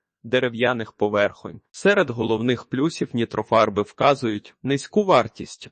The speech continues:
довгий термін служби, хороші зовнішні дані, здатність протистояти несприятливим погодним умовам, швидке затвердіння на поверхні.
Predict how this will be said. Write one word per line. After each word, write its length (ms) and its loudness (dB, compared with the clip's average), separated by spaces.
довгий 440 4
термін 420 0
служби, 480 -6
хороші 500 -2
зовнішні 640 0
дані, 440 0
здатність 720 -2
протистояти 760 -2
несприятливим 880 -4
погодним 580 -2
умовам, 440 -4
швидке 480 -2
затвердіння 800 -4
на 120 -2
поверхні. 600 -2